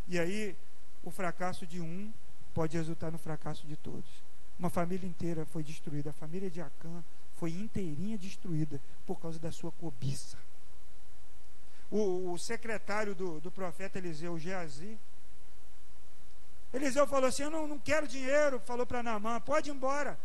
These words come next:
Geazi correu atrás dele e falou: "Me dá essa prata aqui que eu vou." E Geazi ficou leproso por causa daquela prata que ele cobiçou. Meus irmãos, nós não podemos imaginar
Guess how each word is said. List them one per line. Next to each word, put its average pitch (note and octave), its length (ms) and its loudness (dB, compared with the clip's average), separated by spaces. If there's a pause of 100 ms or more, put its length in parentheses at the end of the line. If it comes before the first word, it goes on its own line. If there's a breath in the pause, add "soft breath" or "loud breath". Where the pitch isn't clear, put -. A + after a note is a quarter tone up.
(260 loud breath)
Geazi B3+ 440 0
correu D4 600 0
atrás D4 360 0
dele D4+ 200 0
e D4+ 40 -2
falou: D4+ 200 0
"Me D4 100 0
dá - 140 0
essa - 220 0
prata D#4 380 0
aqui D#4+ 240 -2
que - 100 -2
eu - 80 -2
vou." - 200 -2 (1700 loud breath)
E D#4 100 0
Geazi D#4+ 420 2
ficou E4 400 0
leproso D#4 840 2
por C#4 180 -2
causa D#4+ 200 2
daquela D#4 360 0
prata D4+ 460 0
que - 80 -2
ele D4 120 0
cobiçou. C#4+ 760 0 (580 loud breath)
Meus C#4 220 0
irmãos, C#4+ 320 2
nós C#4 220 2
não D#4 500 2
podemos C#4+ 920 0 (220 loud breath)
imaginar C4 920 0